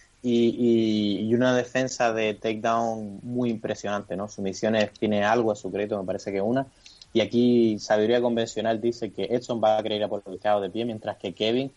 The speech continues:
va a querer tirar al suelo y ir a por esa, a por esa sumisión en la espalda. Lo va a tener complicado, sin embargo, es decir, veo a, veo a Edson cayendo al suelo, pero también lo veo levantándose, ¿no?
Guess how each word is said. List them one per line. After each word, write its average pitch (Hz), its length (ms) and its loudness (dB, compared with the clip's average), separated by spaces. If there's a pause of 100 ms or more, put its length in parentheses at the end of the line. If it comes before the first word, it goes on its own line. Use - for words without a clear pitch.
(300)
va 120 60 6
a 120 40 2
querer 120 200 0
tirar 107 280 -2
al 98 120 -4
suelo 131 400 -4
y 113 60 0
ir 110 180 -2
a 110 80 2
por 110 160 -2
esa, 98 560 0 (140)
a 107 120 -2
por 104 80 -6
esa 107 160 -10
sumisión 107 360 -8
en 101 80 -2
la 92 60 -4
espalda. 98 380 -2 (540)
Lo 110 160 2
va 120 80 6
a 165 60 2
tener 180 240 0
complicado, 135 580 -4
sin 113 160 -10
embargo, 113 360 0
es 101 60 -6
decir, 104 480 -6 (180)
veo 156 600 2
a, 113 720 -2 (100)
veo 127 260 2
a 143 40 8
Edson 151 240 -4
cayendo 135 320 0
al 123 80 -2
suelo, 165 400 0
pero 139 160 0
también 123 240 -2
lo 147 80 0
veo 147 100 0
levantándose, 117 720 -2
¿no? 117 140 -8